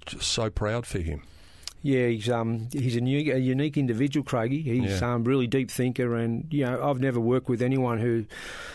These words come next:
Speaker 2: you know, I thought I worked hard, you know, and I think there become a, a time when we're at Melbourne together. I think we had a competition, so he could w-, rock up to work the earliest. You know, I'd get there at six o'clock in the morning, he'd be sitting at his desk, you know,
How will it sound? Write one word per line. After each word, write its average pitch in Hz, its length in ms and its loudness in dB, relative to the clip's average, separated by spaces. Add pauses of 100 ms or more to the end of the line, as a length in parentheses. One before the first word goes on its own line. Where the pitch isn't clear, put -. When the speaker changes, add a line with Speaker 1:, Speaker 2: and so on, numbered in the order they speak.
(140)
Speaker 2:
you 127 100 2
know, 131 120 4
I 147 60 2
thought 135 220 2
I 127 120 4
worked 131 320 2
hard, 117 340 2
you 123 140 2
know, 123 160 2
and 127 80 4
I 127 80 2
think 120 320 -2
there 127 100 2
become 117 340 0
a, 113 180 0
a 110 40 -2
time 123 320 0
when 117 140 2
we're 113 120 2
at 110 60 -2
Melbourne 127 360 0
together. 117 440 0 (640)
I 120 80 0
think 113 160 0
we 117 80 4
had 120 100 2
a 113 40 -2
competition, 123 520 0
so 131 140 0
he 123 60 2
could 107 160 -2
w-, 104 160 -4 (180)
rock 131 220 0
up - 80 -2
to 120 100 0
work 120 220 2
the 117 140 2
earliest. 139 360 2
You 131 80 2
know, 127 80 2
I'd 131 100 0
get 120 140 0
there 120 80 2
at 104 120 -4
six - 200 -2
o'clock 120 240 -2
in 113 80 0
the 113 60 0
morning, 127 260 2
he'd 117 80 0
be 107 120 0
sitting 139 200 0
at 113 80 0
his 110 160 0
desk, 139 320 0
you 139 120 0
know, 117 200 -4